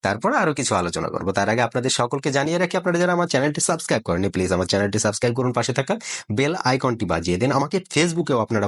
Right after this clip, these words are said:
ফলো করতে পারেন, ডেইলি বেসিস একই কনটেন্ট আপনারা কিন্তু Facebook-এ পেয়ে যাবেন। আমি কিছু রিলসও Facebook-এ পোস্ট করে থাকি, আপনারা ডাইরেক্ট Facebook-এ আমার সঙ্গে চ্যাট করতে পারেন মেসেঞ্জারের মাধ্যমে।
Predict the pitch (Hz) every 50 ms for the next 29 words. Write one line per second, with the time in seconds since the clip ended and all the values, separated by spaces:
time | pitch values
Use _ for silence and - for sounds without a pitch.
0 | - - 95 95 95 92 107 101 - 117 110 - 120 120 135 143 131 113 110 117
1 | 131 139 151 175 180 175 175 - 175 - - - _ - - 123 123 135 190 170
2 | - 156 151 151 170 160 143 - - 107 104 101 101 101 113 - - 104 95 92
3 | 92 - 107 101 - 131 131 127 143 156 175 202 196 - - - - - - -
4 | 151 156 165 160 185 170 170 156 117 113 143 175 185 170 - 135 - 120 110 101
5 | 92 101 98 165 180 175 - 107 107 - - 101 92 92 90 - 82 - - -
6 | - - - - - 92 - - 101 - - - 113 110 101 104 104 120 135 147
7 | 147 - - 127 120 117 123 117 123 131 120 120 117 - 113 110 107 - 110 107
8 | 110 - - 120 117 - 135 123 135 135 156 185 196 - - - - - - 170
9 | 175 156 - 156 135 135 113 110 107 90 90 92 90 - 90 78